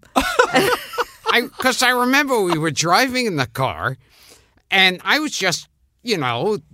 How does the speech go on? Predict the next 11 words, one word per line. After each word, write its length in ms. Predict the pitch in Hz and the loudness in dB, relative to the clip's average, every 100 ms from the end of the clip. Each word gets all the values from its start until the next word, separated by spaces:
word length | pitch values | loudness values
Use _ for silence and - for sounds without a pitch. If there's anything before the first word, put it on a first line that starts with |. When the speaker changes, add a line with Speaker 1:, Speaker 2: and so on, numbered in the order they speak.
| - | -20
Speaker 2:
ready 380 | 131 143 151 147 | -4 0 0 0
to 100 | 131 | 0
have 320 | 117 143 127 | 0 -2 -2
a 120 | 139 117 | -4 -6
free 380 | - 127 135 | -8 -6 -4
dinner. 540 | 123 214 220 147 156 - 330 - 453 554 | -4 -4 -4 0 -2 -2 -4 -2 -2 -2
<laughs> 400 | - 539 - 640 | -2 -4 -4 -4
That's 260 | 135 165 208 | -4 0 0
all 140 | 175 - | -2 -2
I 160 | 170 202 | 0 0
cared. 360 | - 156 131 | -4 -6 -6